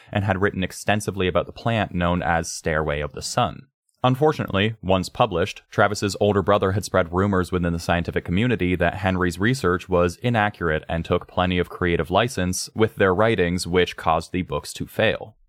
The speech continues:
Henry, unfortunately, took his own life, not being able to cope with his life's work resulting in failure.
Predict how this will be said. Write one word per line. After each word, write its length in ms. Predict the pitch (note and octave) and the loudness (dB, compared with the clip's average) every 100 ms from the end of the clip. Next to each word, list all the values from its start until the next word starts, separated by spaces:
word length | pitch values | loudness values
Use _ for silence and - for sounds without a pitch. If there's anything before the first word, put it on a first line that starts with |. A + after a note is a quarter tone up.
| _ - | _ -2
Henry, 500 | B2 B2 G2+ G2 G#2+ | 0 2 2 0 -2
unfortunately, 760 | F#2+ F#2 - A2 G2 F#2 F2 F2 | -2 0 0 0 0 -2 -2 -2
took 180 | G#2 G#2 | -2 0
his 140 | G2 | 0
own 160 | F2+ F2 | 2 2
life, 280 | F#2 F2+ | 2 2
not 140 | F2+ F2+ | 0 -2
being 140 | F#2 | -2
able 120 | E2+ | -2
to 60 | D#2+ | -4
cope 320 | - G2 F2+ | 0 0 0
with 200 | E2+ E2+ | -4 -2
his 200 | F#2+ F2+ | -2 -2
life's 340 | D#2 D#2+ F2 D#2+ | 0 0 0 0
work 280 | F2+ F#2 | 0 2
resulting 400 | F2 E2 D#2 D#2+ | -2 -2 -4 -4
in 100 | D2+ | -6
failure. 560 | D2+ F2+ G2 F#2+ - | -2 2 2 0 -6